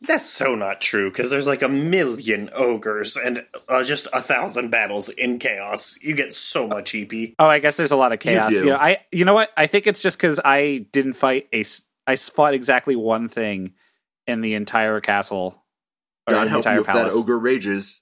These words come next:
Speaker 3: and does, like, your entire health bar.
Speaker 2: Uh,
Speaker 3: And then
Speaker 2: yeah,
Speaker 3: you
Speaker 2: that's
Speaker 3: lose
Speaker 2: the
Speaker 3: the
Speaker 2: one
Speaker 3: full
Speaker 2: guy I
Speaker 3: hour.
Speaker 2: fought. That's the one guy I fought, and then I said, "I'm not doing that again." <laughs>
Speaker 1: Why?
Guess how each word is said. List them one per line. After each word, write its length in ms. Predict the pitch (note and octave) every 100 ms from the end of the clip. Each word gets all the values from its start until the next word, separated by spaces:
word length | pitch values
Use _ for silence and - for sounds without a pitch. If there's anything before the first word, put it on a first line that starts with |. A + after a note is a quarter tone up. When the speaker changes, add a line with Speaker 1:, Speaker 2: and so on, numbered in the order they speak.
| _
Speaker 3:
and 280 | F#2+ G2+ G2
does, 320 | G2 G2 -
like, 260 | G2 F#2 -
your 200 | F#2+ F#2+
entire 340 | F#2 G2+ F#2+
health 240 | G#2+ A2 -
bar. 260 | D2+ E2 _ _
Speaker 2:
Uh, 200 | C#3 D3
Speaker 3:
And 140 | D3
then 40 | F#3
Speaker 2:
yeah, 100 | D3+
Speaker 3:
you 60 |
Speaker 2:
that's 120 | C#3 D3
Speaker 3:
lose 60 |
Speaker 2:
the 60 | E3
Speaker 3:
the 60 |
Speaker 2:
one 80 | C#3+
Speaker 3:
full 60 | D3
Speaker 2:
guy 160 | C#3+
I 40 | C3+
Speaker 3:
hour. 100 | -
Speaker 2:
fought. 300 | D3+ E3+ - _ _ _
That's 160 | C#3+ C#3
the 60 |
one 140 | C#3+ D3+
guy 100 | D3
I 40 |
fought, 260 | - D3 D#3
and 100 | C3+
then 80 | C3
I 40 |
said, 180 | B2+ C3+
"I'm 100 | F3
not 200 | D#4 -
doing 200 | F#3+ E3+
that 160 | E3
again." 340 | C3+ A2+ A2+ F3+ -
<laughs> 160 | - B3+
Speaker 1:
Why? 280 | F4+ G4